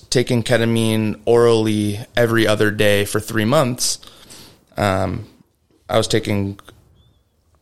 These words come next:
you know, easily twice as much as I should have been,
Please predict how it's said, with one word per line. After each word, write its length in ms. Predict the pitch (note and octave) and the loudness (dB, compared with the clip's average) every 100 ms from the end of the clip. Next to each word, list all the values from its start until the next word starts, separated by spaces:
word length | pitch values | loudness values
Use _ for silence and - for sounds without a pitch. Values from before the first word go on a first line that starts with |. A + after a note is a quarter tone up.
| _ D#2 | _ -12
you 120 | G#2 | -8
know, 200 | D2+ - - _ _ _ _ _ _ _ C#3 | -8 -8 -14 _ _ _ _ _ _ _ -4
easily 400 | D3+ C#3 B2+ A#2 | 0 0 0 0
twice 320 | - A2 A2 | 2 2 2
as 120 | G#2+ | 0
much 240 | G#2+ G2 G#2 | -2 -2 -2
as 100 | G#2 | 0
I 100 | G2 | 0
should 220 | - B2+ | 2 2
have 180 | G#2+ F#2+ | 2 0
been, 400 | G2 F#2+ G2 | -4 -4 -6